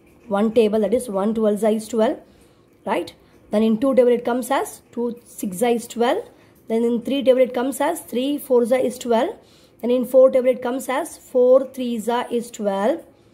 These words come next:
Then in five table it's not coming. Six, six table, six twos is twelve. Then seven table, no. Then eight table also it's not coming. Nine table also not coming.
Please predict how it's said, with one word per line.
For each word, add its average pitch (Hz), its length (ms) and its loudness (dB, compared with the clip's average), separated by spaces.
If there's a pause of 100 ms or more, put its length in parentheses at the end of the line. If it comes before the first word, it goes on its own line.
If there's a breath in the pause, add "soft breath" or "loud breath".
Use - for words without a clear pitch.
(420 soft breath)
Then 226 160 0
in 233 140 -2
five 233 220 0
table 247 160 4
it's 247 180 -4
not 240 180 -4
coming. 247 420 -2
Six, - 260 -18
six - 600 -10
table, 247 540 2 (300 soft breath)
six - 260 -12
twos 247 240 -2
is 226 280 -2
twelve. 226 420 0 (400 soft breath)
Then 233 160 -2
seven 233 320 -2
table, 247 360 2
no. 240 440 0 (100)
Then 220 160 -2
eight 226 180 0
table 240 220 2
also 233 180 -2
it's 240 160 -4
not 226 220 -4
coming. 240 380 -2 (420 soft breath)
Nine 214 220 0
table 233 180 2
also 233 220 0
not 226 240 -2
coming. 240 360 -2